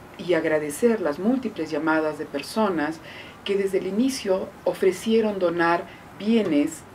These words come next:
en especies para ser trasladados al Perú. Sin embargo, quería comentarles algo que ya sé, eh, muchos de ustedes conocen, y es la dificultad que en la mayoría de los casos se enfrenta al tener que dar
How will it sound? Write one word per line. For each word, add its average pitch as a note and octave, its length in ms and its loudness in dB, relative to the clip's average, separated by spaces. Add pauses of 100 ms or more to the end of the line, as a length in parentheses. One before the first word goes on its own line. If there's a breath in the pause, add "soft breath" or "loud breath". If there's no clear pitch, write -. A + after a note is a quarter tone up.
(320)
en A3 220 6
especies D#3+ 720 0
para E3 240 -4
ser E3+ 220 0
trasladados D3 720 0
al C#3 80 -6
Perú. C#3+ 320 0 (460 loud breath)
Sin G#3+ 180 -4
embargo, A3+ 420 0
quería F#3+ 380 -2
comentarles E3 800 -2
algo A3+ 260 0
que E3 140 -8
ya G#3 240 0
sé, E3+ 320 -6
eh, D3 200 -4
muchos F#3+ 280 -6
de D3+ 80 -8
ustedes D3 400 -4
conocen, E3 580 -2 (500 loud breath)
y A3 60 2
es A3 140 0
la G3 100 2
dificultad E3+ 680 -6 (160)
que D#3 280 -6
en D#3 180 -4 (120)
la D3 180 -2 (160)
mayoría G#3 200 4
de E3+ 100 0
los C#3+ 160 -4
casos G3 500 -4 (260 loud breath)
se - 140 -2
enfrenta G#3+ 640 0
al E3 120 -2
tener G3+ 420 -2
que E3+ 260 -2 (500)
dar G#3 320 4